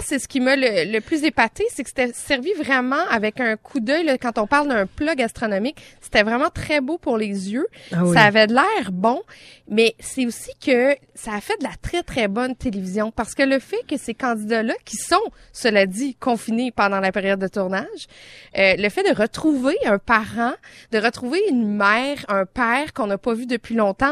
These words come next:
Speaker 1: on le sait, on vit tous dans cette situation-là présentement.
Speaker 2: Ouais.
Speaker 1: Je pense que ça a fait du bien à
Speaker 2: Écoute,
Speaker 1: l'âme.
Speaker 2: c'était touchant. Tu sais, à un moment donné, t'as, t'as la mère de Guillaume qui, qui prend son fils par les joues puis qui dit, «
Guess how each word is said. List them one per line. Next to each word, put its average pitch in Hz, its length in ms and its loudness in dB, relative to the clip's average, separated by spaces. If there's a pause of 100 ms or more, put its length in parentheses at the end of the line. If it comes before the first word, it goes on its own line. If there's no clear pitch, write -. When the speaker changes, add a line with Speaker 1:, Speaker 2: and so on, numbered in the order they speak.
Speaker 1:
on 220 140 0
le 202 80 -4
sait, - 300 -6
on 247 100 -2
vit 190 260 -6
tous 359 220 -4
dans 240 160 2
cette 214 180 -8
situation-là 208 560 -4
présentement. 208 400 0
Speaker 2:
Ouais. 339 80 -2 (260)
Speaker 1:
Je - 60 -20
pense 453 240 -4
que 247 100 -2
ça 185 180 -4
a 175 60 -4
fait 269 240 -6
du 180 200 -10
bien 180 400 -2
à 175 180 0
Speaker 2:
Écoute, 175 300 2
Speaker 1:
l'âme. 165 160 -8 (260)
Speaker 2:
c'était - 220 0
touchant. 214 520 0
Tu - 60 -6
sais, 277 60 2
à - 20 4
un 254 40 6
moment 226 180 4
donné, 220 260 4
t'as, 214 220 2 (240)
t'as 226 100 4
la 202 140 6
mère 214 240 4
de 220 80 0
Guillaume 196 440 2
qui, 202 220 -2 (640)
qui - 120 -4
prend 226 180 0
son 233 180 2
fils 311 240 0
par 226 140 2
les 214 160 2
joues 240 120 0
puis - 160 -8
qui - 20 -2
dit, « 208 140 -4